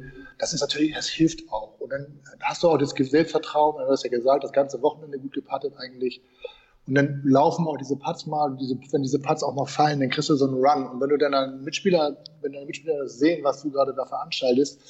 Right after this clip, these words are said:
erzeugst du Druck. Und dann dort hörst du natürlich auch zwischendurch auf Leaderboard und sieht, ja, Langer kommt von hinten. Äh, das ist natürlich, sind, sind da Sachen, die sind mental unglaublich wichtig, weil am Ende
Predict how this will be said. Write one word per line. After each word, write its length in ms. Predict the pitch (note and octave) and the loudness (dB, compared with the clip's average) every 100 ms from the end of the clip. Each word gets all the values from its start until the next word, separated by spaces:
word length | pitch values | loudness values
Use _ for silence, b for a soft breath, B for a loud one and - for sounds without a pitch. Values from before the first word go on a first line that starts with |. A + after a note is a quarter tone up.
| B B B - | B B B -12
erzeugst 400 | C#3 C#3+ D3 C#3+ | -4 2 2 2
du 60 | |
Druck. 300 | B2+ B2+ C#3+ C#3 | 0 2 2 0
Und 80 | |
dann 200 | B2+ B2+ | -4 -2
dort 260 | A#2+ C3+ D#3 | 2 2 4
hörst 220 | D3+ D#3 | 2 0
du 140 | - F3+ | -2 -6
natürlich 420 | G#2+ D3+ E3+ E3+ | -2 2 4 4
auch 160 | C3 | 2
zwischendurch 400 | - C3+ B2 C3+ | 0 -4 0 0
auf 80 | B2+ | 0
Leaderboard 520 | A#2+ D3+ C#3+ A#2 C3 C3 | 2 4 4 4 2 2
und 80 | |
sieht, 100 | C3+ - C3+ | -4 -10 -6
ja, 100 | B2 | -2
Langer 260 | C3+ C3+ | 0 0
kommt 180 | A#2+ A#2+ | -2 -12
von 140 | A#2+ | -20
hinten. 340 | A2 C#3+ A#3 _ _ B B B B _ - | -20 -20 -20 _ _ B B B B _ -8
Äh, 200 | B2 A#2+ | -6 -2
das 160 | C3 | 0
ist 100 | D3+ | 2
natürlich, 420 | D3+ D3 D3+ - - | 0 4 2 2 -4
sind, 240 | D3 C#3+ | -2 0
sind 340 | D3 C#3 - | -2 -4 -2
da 160 | D3 C3+ | -2 -2
Sachen, 420 | D#3 D3+ E3 D#3 | 0 0 0 0
die 100 | C#3+ | 2
sind 400 | C#3 C#3+ C#3 - - _ | 2 0 -4 -12 -18 _
mental 500 | C3+ C#3 - D#3 E3 - | -6 -6 -2 0 0 2
unglaublich 720 | F3 D#3+ D3 D3 - A#2+ D3+ | 2 4 4 2 2 0 2
wichtig, 300 | D3+ A2+ - | 2 0 -2
weil 120 | C3+ | -2
am 120 | C3 | 0
Ende 500 | D#3+ F3+ F3 D#3+ D#3 | 0 4 4 4 0